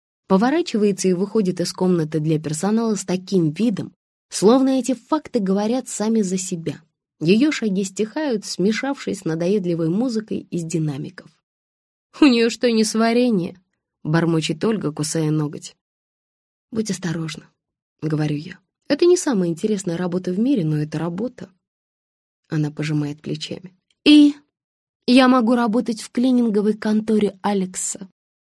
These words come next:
Мне достаточно только слова сказать. Там всегда есть работа». «Тебе так не терпится убираться на паромах в Финляндию?»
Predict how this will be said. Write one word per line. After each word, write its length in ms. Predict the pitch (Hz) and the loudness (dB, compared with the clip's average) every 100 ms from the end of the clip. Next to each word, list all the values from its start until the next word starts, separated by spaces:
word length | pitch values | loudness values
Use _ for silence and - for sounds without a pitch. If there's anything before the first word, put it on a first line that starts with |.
| _ | _
Мне 200 | 277 277 | 8 8
достаточно 640 | 226 220 226 226 214 220 | 8 4 0 0 0 0
только 340 | 214 320 302 247 | 0 0 -2 -4
слова 360 | 240 226 226 196 | -4 -4 -4 -6
сказать. 760 | - - - - - - - | -12 -12 -12 -12 -14 -18 -6
Там 180 | - 285 | 2 4
всегда 300 | 262 - 247 | 2 -2 0
есть 240 | 269 220 - | 0 -4 -8
работа». 500 | 160 - - - - _ _ _ _ _ _ _ _ | -6 -8 -12 -18 -20 _ _ _ _ _ _ _ _
«Тебе 240 | - 202 208 | -2 2 2
так 200 | 202 196 | 2 2
не 160 | 185 | 2
терпится 500 | 196 190 185 180 - | 2 -2 -2 -6 -2
убираться 500 | 185 175 185 185 185 | 0 2 0 0 -2
на 120 | 170 165 | -4 -2
паромах 400 | 180 185 185 185 | -2 0 0 -2
в 40 | |
Финляндию?» 640 | 180 190 208 214 180 160 | 0 0 0 -2 -4 -8